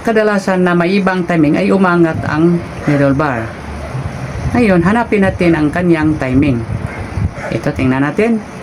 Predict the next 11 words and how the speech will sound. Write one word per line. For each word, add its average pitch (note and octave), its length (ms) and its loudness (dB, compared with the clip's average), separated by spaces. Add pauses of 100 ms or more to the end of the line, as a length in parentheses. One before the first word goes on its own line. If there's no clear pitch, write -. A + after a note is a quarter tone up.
(200)
kung B3+ 240 4
saan F#3 240 -2
natin E3 320 0
ito C#3+ 400 2
a-adjustin. C3 720 -2 (880)
Dito, F3 320 2
tingnan E3+ 320 4
nyo, G3 200 4 (240)
may D#3 120 0
butas D#3 400 0
dito. G3+ 400 0